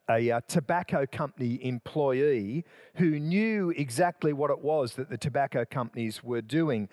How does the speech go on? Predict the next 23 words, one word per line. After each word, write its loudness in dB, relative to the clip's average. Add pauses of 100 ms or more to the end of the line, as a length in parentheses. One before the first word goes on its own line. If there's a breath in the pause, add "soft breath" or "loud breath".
(260 loud breath)
to 0
make -2
their 0
products -2
addictive. -2 (720 soft breath)
And 4
he's 4
a 0
dangerous 0
man 2
to -4
the -8 (100)
tobacco 0
industry. -8 (500 loud breath)
They 6
have 4
to -2
do 2
everything 2
within 0
their 0
power -2 (360 loud breath)
to 4